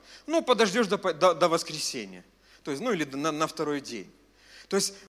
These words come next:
вместо того, чтобы, ну, вот, вместо того, чтобы вот, ну, понять, для чего мне вообще эта суббота, нужно же ж как-то придумать.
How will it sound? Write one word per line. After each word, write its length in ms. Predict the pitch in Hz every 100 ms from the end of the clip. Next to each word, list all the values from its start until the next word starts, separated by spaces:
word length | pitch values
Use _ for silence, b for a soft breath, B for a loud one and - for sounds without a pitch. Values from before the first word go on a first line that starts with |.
| -
вместо 500 | 151 196 294 - 302
того, 360 | 302 277 277
чтобы, 460 | - 208 175 196 185 B B -
ну, 160 | 220
вот, 260 | 196 190 - - _ _ _ _ _ _ _ _ _ _ _ _ _ _ _ _ _ -
вместо 220 | 214 254
того, 200 | 262 254
чтобы 280 | 226 247 240
вот, 240 | 226 226
ну, 140 | 196 214
понять, 420 | 196 226 240 180
для 100 | 208
чего 300 | - 226 277
мне 160 | 254 226
вообще 220 | 190 233
эта 160 | 220
суббота, 520 | 208 214 175 156 - 92 _ b b b b _ -
нужно 260 | 151 175
же 120 | 160
ж 100 | 160
как-то 260 | - 180 190
придумать. 640 | 180 190 180 214 113 92